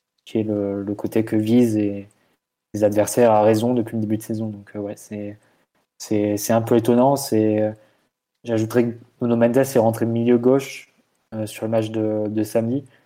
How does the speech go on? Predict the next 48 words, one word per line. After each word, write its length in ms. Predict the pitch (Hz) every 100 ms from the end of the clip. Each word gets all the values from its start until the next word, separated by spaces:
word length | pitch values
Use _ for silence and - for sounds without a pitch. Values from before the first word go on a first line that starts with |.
| _ _ -
Donc, 100 | 113
est-ce 120 | 113
que 100 | -
lui 200 | 117 123
aussi 340 | 127 123 - 127
est 20 |
vraiment 340 | 117 120 120
prêt 340 | 110 - 127 123
à 480 | 113 110 107 107
jouer 240 | 104 110 117
de 40 |
défenseur 520 | 113 113 110 113 107
à 100 | 110
quatre 380 | 107 120 117 117
dans, 260 | 110 104 104 _ _ _ _ _ _ _ _ _
enfin, 140 | 120 113
latéral 320 | 113 117 117
gauche 140 | 120
d'une 120 | 117
défense 280 | 113 110 110
à 60 | 110
quatre, 300 | 123 117 -
euh, 160 | 104 104
notamment 320 | 107 117 113
sur 140 | 113
le 40 | 117
plan 120 | 117
défensif, 380 | 107 110 120 123
ça, 280 | - 104 101 _ _ _ _ _ _ _ _ _ _ -
on 40 |
va 60 | 110
voir 180 | 120
un 40 | 117
peu 80 | 120
ce 80 | 113
qu'en, 220 | 113 113
ce 80 | 113
qu'en 100 | 113
pense 200 | 113 -
le 80 |
staff. 260 | 110 127 127
Est-ce 100 | 113
que 80 | 110
c'était 180 | - 110
juste 200 | 113 -
ponctuel 540 | 107 - 117 113 104 -
pour 140 | -
les, 220 | 101 101